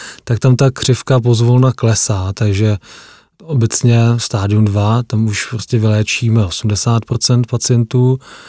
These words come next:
a u stádia tři se to může pohybovat někde mezi padesáti, sedmdesáti procenty, pětasedmdesáti, takže to už je taková široká podskupina. No a i u pacientů, kterých zachytíme s metastatickým onemocněním, je ta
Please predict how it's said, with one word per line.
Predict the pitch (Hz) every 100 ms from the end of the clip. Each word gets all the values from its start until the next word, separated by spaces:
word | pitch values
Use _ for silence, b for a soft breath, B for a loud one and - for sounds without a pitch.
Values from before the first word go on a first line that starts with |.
| B B B
a | 123
u |
stádia | 104 - 117 120 120
tři | 117 - 120 117
se | 120 -
to | 123
může | 117 117 113
pohybovat | 107 113 113 117 113
někde | 113 110 113
mezi | 110 110
padesáti, | 104 110 110 - 113 113 107 117
sedmdesáti | 113 110 104 104 117 110 110
procenty, | 110 117 - 113 107 113 107 107 - B B B
pětasedmdesáti, | - - - 110 - 110 104 - 107
takže | 104 107 107 B B B -
to |
už | 110
je | 120
taková | - 120
široká | 104 123 113 120 113
podskupina. | 113 - 123 113 107 98 B B B B
No | 127 156
a |
i | 160 170
u | 139
pacientů, | 117 - 120 113 131 131
kterých | 131 131 127
zachytíme | 110 - 110 135 139 113
s | 101 - - -
metastatickým | 117 98 - - 117 - 139
onemocněním, | 117 113 - 117 113 117 127 B B B B B B
je | 120
ta | 110 123 117